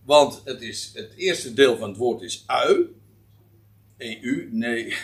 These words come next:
<laughs> u zegt dat is goed, maar nou, ja, nou zou je zomaar in de verleiding kunnen komen over politieke statements te maken, maar dat doen we even niet. Maar eu, dat, het euangelia, evangelie, dat is eigenlijk euangelia, eu betekent goed.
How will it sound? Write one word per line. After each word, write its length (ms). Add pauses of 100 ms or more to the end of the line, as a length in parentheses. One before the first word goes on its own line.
(140)
<laughs> 340
u 100
zegt 200
dat 120
is 60
goed, 420
maar 360
nou, 540
ja, 160
nou 260 (760)
zou 240
je 80
zomaar 320
in 60
de 80
verleiding 400
kunnen 220
komen 400
over 480
politieke 520
statements 460
te 100
maken, 260
maar 100
dat 80
doen 140
we 120
even 140
niet. 240 (320)
Maar 360
eu, 460
dat, 260
het 180 (240)
euangelia, 1200 (180)
evangelie, 840
dat 140
is 60
eigenlijk 480
euangelia, 1000
eu 100
betekent 380
goed. 480